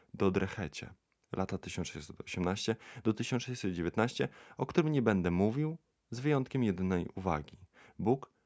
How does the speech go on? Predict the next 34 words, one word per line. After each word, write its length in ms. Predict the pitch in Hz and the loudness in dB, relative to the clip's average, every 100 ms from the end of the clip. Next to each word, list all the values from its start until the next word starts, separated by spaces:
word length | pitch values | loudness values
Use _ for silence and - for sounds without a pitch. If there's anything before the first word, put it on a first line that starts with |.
| _ | _
w 80 | - | -12
swojej 240 | - 104 | -2 2
łaskawej 380 | 107 - 131 127 | 2 0 0 2
trosce 360 | 135 139 - 120 | 0 -4 -2 -2
o 20 | |
Kościół 300 | 135 135 120 | -2 -4 -6
tak 260 | - 117 | -2 -2
uporządkował 560 | 95 - 82 - 90 80 | -2 -4 -4 -2 0 -2
sprawy 440 | - - 87 71 | -4 2 2 2
w 80 | - | -6
Holandii, 520 | - 87 95 98 117 - - - | -4 2 4 4 2 -2 -10 -4
że 160 | 98 104 | -2 2
nie 100 | 127 | 2
tylko 280 | 170 - 113 | 0 -2 -4
siły 280 | - 113 - | 0 0 2
Arminian 520 | 92 104 110 87 73 | 2 4 4 2 -2
zostały 340 | 78 - 90 | -6 -2 -2
pokonane 500 | - 90 101 101 98 | 0 0 2 4 2
przez 360 | - - 135 - | 0 -2 -2 -4
coś, 300 | - - - - - _ | -12 -12 -14 -20 -20 _
co 100 | - | -2
możemy 340 | 135 151 151 | 0 2 2
nazwać 420 | 139 139 127 113 104 | 2 2 2 0 2
międzynarodowym 800 | 110 107 107 107 104 127 135 | 0 2 2 2 4 4 2
synodem 440 | 127 120 110 107 101 | -2 0 2 4 2
największych 520 | 92 92 113 - 120 | 2 2 0 -2 -6
teologów 460 | - 95 104 107 95 | 0 2 2 0 -2
Europy, 520 | 85 110 117 - 82 - - - | 0 2 0 -6 -12 -16 -20 -6
ale 120 | 92 | -2
także 280 | 90 92 95 | 2 0 0
prawdy 400 | - 110 117 110 | 0 0 2 2
o 60 | 104 | 0
suwerennej 520 | - 92 101 101 95 | -2 0 2 4 4
łasce 460 | 92 95 - 139 | 2 -2 -4 -6